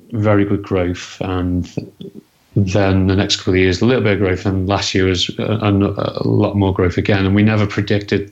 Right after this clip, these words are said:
or, or planned for, uh, a particular percentage in growth.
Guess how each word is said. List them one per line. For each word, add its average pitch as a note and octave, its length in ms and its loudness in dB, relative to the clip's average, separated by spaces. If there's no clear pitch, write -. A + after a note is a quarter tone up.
or, - 60 -2
or F#2+ 40 -6
planned F#2+ 520 0
for, F2+ 680 0
uh, F#2+ 200 0
a F#2 100 -2
particular F#2 960 0
percentage F#2 600 0
in F2 120 2
growth. E2 520 -2